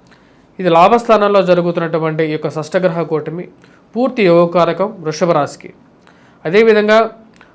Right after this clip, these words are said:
వివాహ ప్రయత్న సంబంధితమైన, వ్యవహార సంబంధితమైన విషయాల్లో బంధువులతో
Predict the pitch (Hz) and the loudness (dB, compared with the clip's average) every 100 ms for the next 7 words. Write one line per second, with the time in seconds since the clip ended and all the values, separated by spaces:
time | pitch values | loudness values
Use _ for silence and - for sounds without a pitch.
0 | _ _ 170 185 240 247 220 196 190 202 | _ _ -4 2 4 4 2 0 0 -4
1 | 180 175 180 180 175 175 175 170 160 160 | -2 -2 -2 -4 -4 -4 -2 -2 -2 0
2 | 175 170 170 160 160 160 156 151 151 147 | 0 0 -4 -6 -8 -6 -6 -6 -6 -6
3 | 151 139 160 190 - _ _ _ 143 160 | -6 -6 -8 -10 -16 _ _ _ -6 -4
4 | 202 233 233 226 226 208 - | 0 2 2 2 2 0 -2